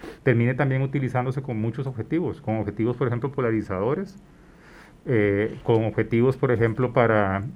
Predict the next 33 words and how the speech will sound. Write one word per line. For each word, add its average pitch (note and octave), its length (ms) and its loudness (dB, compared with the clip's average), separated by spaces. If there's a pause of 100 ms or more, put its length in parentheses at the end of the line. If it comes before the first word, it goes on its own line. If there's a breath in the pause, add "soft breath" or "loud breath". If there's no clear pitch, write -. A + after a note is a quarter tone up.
eh, C3+ 80 -4
con A2+ 160 2
objetivos G#2+ 400 4
para B2 220 4
evitar A2 400 4
o D3 40 4
zafarse, A#2 720 2 (100)
escapar, A#2+ 540 0
por A#2 120 0
ejemplo, A2+ 260 0
la G#2 100 2
responsabilidad G2 680 2
de A2+ 60 4
votar A2+ 320 2
el A#2+ 80 0
proyecto A#2 420 0
para A2 140 2
algunos G#2 240 0
sectores A2+ 400 -2
que G#2+ 120 0
no G2 140 0
quieren, A#2 320 2
que - 60 -4
están G#2 180 0
preocupados A2 460 0
por B2 120 0
las A#2 120 2
implicaciones G2+ 520 -2
electorales A2 560 0
que A2 120 -2
el F#2 60 -2
proyecto F#2+ 380 -2
tiene. A#2 320 -2